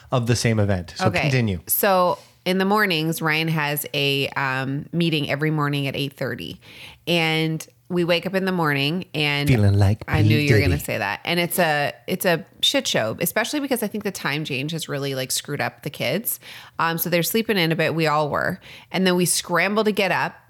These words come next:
Speaker 2: So I'm making lunches four out of the five times this week when I was like, "Hey, can you help me with lunches?" And you were like, "No problem."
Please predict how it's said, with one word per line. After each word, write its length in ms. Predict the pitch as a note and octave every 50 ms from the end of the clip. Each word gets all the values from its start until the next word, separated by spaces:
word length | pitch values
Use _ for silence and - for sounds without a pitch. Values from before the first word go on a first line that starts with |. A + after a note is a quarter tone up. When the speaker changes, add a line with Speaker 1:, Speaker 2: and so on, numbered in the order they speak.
| _ -
Speaker 2:
So 280 | - - F3 D#3 D3+
I'm 260 | - - D3+ D#3+ D#3+
making 320 | E3 D#3+ E3 D#3+ G#3+ G#3 F#3
lunches 640 | E3 D3+ D3+ D3 - D3+ D3+ E3+ F3+ - - - - _ _ _ _ _ -
four 580 | - - - - - - G3+ F#3+ F#3 F#3 F#3+
out 160 | F#3+ F#3 F3+
of 140 | F#3 F#3 F#3
the 80 | G3 F#3
five 400 | - - - C3 C3 D#3 F3+ -
times 340 | - F3 C#3+ C#3+ D3+ D3 -
this 240 | D3 D#3 - -
week 300 | - C3+ C#3 F3 - - - -
when 140 | D3+ D#3
I 140 | C#3+ C#3 D3
was 180 | D3 D#3 D3 -
like, 140 | D3+ D3 -
"Hey, 220 | - G3+ F#3+ F3
can 180 | - - E3+ D#3+
you 140 | E3 E3+
help 180 | E3+ E3 D3+ C#3
me 180 | D3+ D#3+ E3 E3+
with 220 | E3+ E3 E3 -
lunches?" 380 | D3+ C#3 C3 C#3+ - E3 E3+ E3
And 120 | E3 D#3+
you 60 | D3+
were 80 | D#3 D3+
like, 240 | D3+ D3 D3 - -
"No 240 | E3+ D3+ D3+ D3+
problem." 580 | D#3 - - C#3 A2+ - E2 - E2+ F2 G#3+